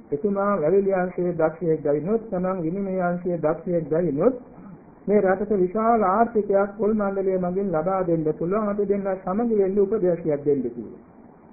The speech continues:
ඒ වගේ ඒ වෙලාවේ හැටියට මා උපදේශයක් දුන්න බුදු ගුණ බල පිළිතුරන ඒ සභාපතිතුමා ඉදිරියේ ඉන්න හැටි හිතින් බලාගෙන එතුමාට මෛත්‍රී කරන්න. මෛත්‍රී කළ හිතින් කතා කරන්න.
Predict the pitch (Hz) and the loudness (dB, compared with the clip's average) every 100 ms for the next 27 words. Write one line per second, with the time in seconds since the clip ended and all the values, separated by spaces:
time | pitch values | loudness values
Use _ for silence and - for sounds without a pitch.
0 | - 185 208 202 208 196 175 202 202 202 | -2 4 4 4 -2 0 2 2 2 2
1 | 202 196 190 196 202 190 185 175 196 180 | 0 0 4 2 2 -2 -2 0 4 4
2 | 180 185 175 165 165 185 220 175 190 220 | 4 2 0 2 -4 -2 -2 -2 -2 0
3 | 208 185 180 170 - 151 165 165 147 147 | 0 0 0 0 -2 0 0 0 0 0
4 | 185 285 - - - - - 180 196 196 | -2 -4 -10 -20 -20 -20 -6 0 2 0
5 | 196 175 170 202 196 190 190 185 175 175 | -4 -2 2 2 2 -4 -2 -2 -2 -2
6 | 196 190 185 175 180 202 202 170 180 170 | 2 2 0 -2 -2 0 0 0 0 -2
7 | 170 175 156 160 170 139 143 170 220 220 | -2 -4 0 0 2 0 -2 -2 -4 -2
8 | 208 226 226 170 180 170 151 143 147 123 | -2 -2 -4 -2 -2 -2 -2 -2 -2 -4
9 | 113 101 - - - - - 175 214 202 | -6 -10 -14 -20 -20 -20 -4 0 2 4
10 | 196 196 202 220 185 214 214 175 165 165 | 4 4 0 0 2 0 0 -4 -2 -2
11 | 131 131 123 104 | -2 -2 -4 -6